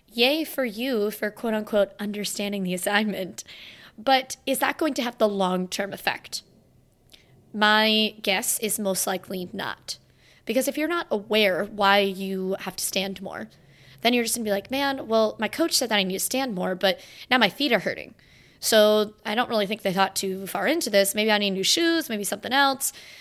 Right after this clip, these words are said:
Maybe the shoes is the issue, and if I fix the shoes, I then don't have to stand. Maybe I, I just kind of suck at standing. They don't know that I have really shitty posture," all these things.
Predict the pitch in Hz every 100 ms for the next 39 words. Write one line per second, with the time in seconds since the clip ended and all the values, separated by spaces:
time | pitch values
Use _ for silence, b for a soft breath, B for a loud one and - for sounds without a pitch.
0 | B 233 196 - 277 233 208 240 254 262
1 | 262 226 196 185 233 - 185 - 285 302
2 | 285 202 202 196 190 202 190 - 196 -
3 | 247 262 254 247 247 B B B B B
4 | B 233 254 277 269 220 220 220 220 214
5 | 208 B B B B - 196 214 240 -
6 | 247 254 269 254 233 - 339 - - 220
7 | 185 85 123 226 240 240 277 247 247 254
8 | 262 254 - 269 240 269 302 - 185 117
9 | - - 208 226 - 214 - - -